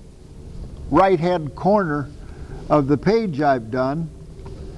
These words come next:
I say John and a question mark, and then number one,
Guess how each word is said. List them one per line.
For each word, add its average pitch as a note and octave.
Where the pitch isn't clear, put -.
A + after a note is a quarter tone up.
I E3
say E3
John G3
and D#3+
a D3+
question F#3
mark, D#3+
and E3
then F3
number F3+
one, F3+